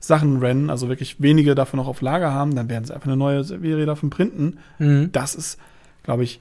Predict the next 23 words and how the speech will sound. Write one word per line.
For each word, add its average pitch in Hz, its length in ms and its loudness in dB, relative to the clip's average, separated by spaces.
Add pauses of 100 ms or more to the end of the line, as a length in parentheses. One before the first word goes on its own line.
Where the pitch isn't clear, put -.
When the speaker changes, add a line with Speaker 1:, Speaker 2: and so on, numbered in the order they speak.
(160)
Speaker 1:
Gott - 260 -10
gegeben, 135 360 2
was 120 120 -6
das - 160 -14
angeht. 123 300 -6
Und 127 160 0
da 156 240 6
gehören 156 320 6
die 156 60 2
Commander-Decks 190 840 0
dazu, 214 420 -4 (320)
da 147 120 -2
gehören 139 380 2
die 123 160 0
Set-Booster 180 760 -2
Speaker 2:
Ja. 170 80 0
Speaker 1:
dazu, 156 360 0 (420)
da 135 140 -4
gehören 143 420 2
nicht - 300 -4
die 175 80 -6
Collector-Booster - 920 -8
bei. - 100 -20